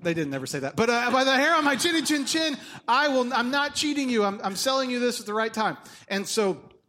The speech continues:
they would make up this caveat to make them sound more serious. Uh, we do this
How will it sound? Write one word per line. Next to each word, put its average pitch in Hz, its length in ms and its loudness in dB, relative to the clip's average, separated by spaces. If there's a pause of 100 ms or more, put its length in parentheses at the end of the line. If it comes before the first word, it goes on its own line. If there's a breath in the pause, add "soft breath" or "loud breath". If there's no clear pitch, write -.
(400)
they 180 120 2
would 175 120 2
make 196 280 -2
up 202 200 -2
this - 440 -4 (200)
caveat 190 720 0 (560)
to 180 120 -4
make 175 220 -2
them 160 140 -10
sound 165 420 -4
more 139 320 -4 (240 soft breath)
serious. 135 640 -4 (460 soft breath)
Uh, 131 180 -10
we 233 240 0
do 196 140 0
this 147 340 -4